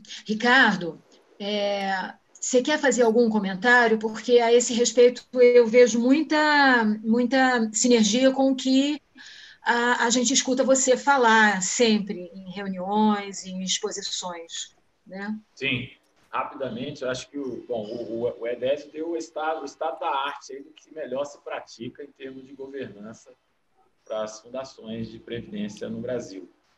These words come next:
Speaker 2: que é um setor que já passou e foi questionado várias vezes, né? Então, se a gente olhar nos últimos vinte anos,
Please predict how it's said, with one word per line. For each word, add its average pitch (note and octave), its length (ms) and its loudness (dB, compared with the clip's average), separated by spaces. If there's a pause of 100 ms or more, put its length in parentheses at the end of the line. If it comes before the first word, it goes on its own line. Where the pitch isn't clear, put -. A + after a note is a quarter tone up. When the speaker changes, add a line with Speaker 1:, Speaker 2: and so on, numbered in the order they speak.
(220)
Speaker 2:
que B2+ 140 -4
é C3+ 60 2
um - 80 -4
setor E3+ 480 -6
que F3 160 -12
já D#3+ 120 -4
passou D3 560 -6
e C#3+ 80 -4
foi C#3 200 -10
questionado C3+ 640 -10
várias D#3+ 320 -8
vezes, A#2+ 320 -8
né? A#2 160 -20
Então, B2 260 -16
se - 80 -20
a A#2 60 -14
gente B2+ 160 -14
olhar A#2+ 240 -10
nos A2+ 140 -20
últimos C#3+ 400 -20
vinte B2+ 340 -14
anos, - 500 -16